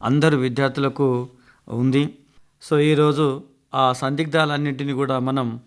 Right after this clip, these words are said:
ఒకసారి క్లియర్ చేసుకుందాం ఈ సెషన్లో. ముఖ్యంగా పేపర్ను మనం పరిశీలించినట్లయితే ఎస్ఎస్సీ సాంఘిక శాస్త్రం మొదటి పేపరు, ఈరోజు మొదటి పేపర్ గురించి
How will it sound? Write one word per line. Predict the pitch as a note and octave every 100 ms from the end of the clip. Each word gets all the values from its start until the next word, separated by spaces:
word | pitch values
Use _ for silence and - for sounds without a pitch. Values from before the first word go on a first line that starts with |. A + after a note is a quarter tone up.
| _ -
ఒకసారి | A#2 B2 C3+ A#2+
క్లియర్ | A2 B2+ C#3 C#3
చేసుకుందాం | C#3+ C#3 C#3+ C#3 C#3+ -
ఈ | B2+
సెషన్లో. | B2 B2 D3 D3+ D#3 - _ _ _ -
ముఖ్యంగా | C3+ F#3 F#3 F3 D#3+ G#3 -
పేపర్ను | D3+ F3+ G#3+ G#3
మనం | G3+ G3 F3+
పరిశీలించినట్లయితే | D#3+ D#3 F3+ E3 D#3+ D#3 D3+ C3+ C#3+ B2+ D3 A2+ - _ _ _ -
ఎస్ఎస్సీ | B2 E3 D#3+ E3 E3+ F#3 - _ _ -
సాంఘిక | - B2+ D3+ C#3+ D#3+ F3
శాస్త్రం | - D3 - D#3 C3
మొదటి | B2 C#3 D3
పేపరు, | - D3 D3 C#3 D#3+ - _ _ _ _ -
ఈరోజు | C3 C3+ C3+ C3
మొదటి | B2 B2+ C3+ C#3+
పేపర్ | D3+ C#3+ C#3+
గురించి | C#3 B2+ C#3+ B2 B2+